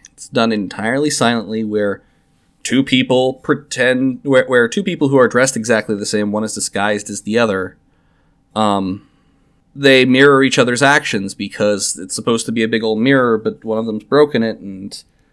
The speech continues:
they're being sneaky because they're, because one of them is a spy. And it has this scene that I have, in fact, stolen for, uh, like,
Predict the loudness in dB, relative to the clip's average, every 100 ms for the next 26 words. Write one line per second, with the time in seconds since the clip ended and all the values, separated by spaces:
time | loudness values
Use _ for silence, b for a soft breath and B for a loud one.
0 | _ _ _ -8 -4 -4 -4 -2 -2 2
1 | 4 4 2 -2 -6 -8 -8 -8 -6 -2
2 | -2 0 0 0 0 0 -2 0 0 2
3 | 2 0 -2 -10 b b b b b _
4 | -2 2 4 4 2 0 B B B B
5 | B B _ _ _ _ _ _ b b
6 | b b b b b b b _ _ _
7 | _ _ _ -4 4 6 4 4 2 4
8 | 0 -8 _ _ -18 -10 -2 0 2 2
9 | 4 2 0 2 2 2 0 0 -4 -12
10 | _ _ 2 6 6 6 6 4 0 -12
11 | _ -8 -2 2 4 4 2 2 2 4
12 | 0 -6 _ _ _ 0 2 4 4 2
13 | -2